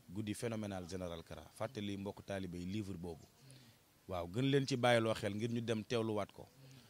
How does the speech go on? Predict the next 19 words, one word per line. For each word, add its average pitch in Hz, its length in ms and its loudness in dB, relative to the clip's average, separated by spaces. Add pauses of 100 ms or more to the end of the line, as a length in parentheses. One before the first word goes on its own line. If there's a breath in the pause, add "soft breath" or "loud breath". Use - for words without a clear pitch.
Ndax 101 160 -6
tamit 120 260 0
dundu 135 240 2
dara 117 240 6
ni 107 240 0 (120)
am 127 140 -2
na 127 100 2
solo, 104 320 -2 (100)
du 104 100 -10
topp 120 180 0
Cheikh 113 160 0
Modou 110 160 -2
Kara, 92 340 -4
mais 113 180 0
tamit 117 240 0 (580 loud breath)
dem 143 220 4
à 135 80 4
la 143 140 8
ressource 135 420 0